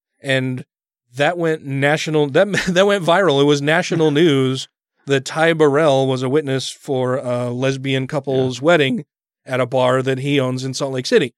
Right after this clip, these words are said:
Speaker 2: You went viral by accident twice.
Speaker 1: <laughs> That's, that's true. Yeah, uh, yeah. I just thought it was, I thought it was, I'm like, "I'm gonna show my friends this.
Speaker 2: Yeah.
Speaker 1: Here's Ty Burrell is here with Connie at, at the wedding that I just did."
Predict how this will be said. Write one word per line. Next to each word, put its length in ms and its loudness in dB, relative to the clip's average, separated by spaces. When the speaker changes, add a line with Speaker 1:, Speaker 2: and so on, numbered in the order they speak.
Speaker 2:
You 160 4
went 260 0
viral 420 4
by 140 2
accident 520 -6
twice. 580 -8
Speaker 1:
<laughs> 720 -2
That's, 460 -6
that's 200 0
true. 320 2
Yeah, 220 2
uh, 200 -2
yeah. 360 0
I 120 2
just 140 -8
thought 140 4
it 40 4
was, 160 0
I 240 0
thought 160 4
it 40 4
was, 100 2
I'm 160 0
like, 200 -2
"I'm 140 2
gonna 160 -2
show 160 -2
my 140 2
friends 340 -2
this. 200 -2
Speaker 2:
Yeah. 280 2
Speaker 1:
Here's 300 -20
Ty 180 0
Burrell 400 -4
is 140 -2
here 360 -2
with 320 -8
Connie 400 -8
at, 300 -6
at 260 -6
the 80 -10
wedding 280 -6
that 120 -2
I 60 -4
just 280 -10
did." 140 -6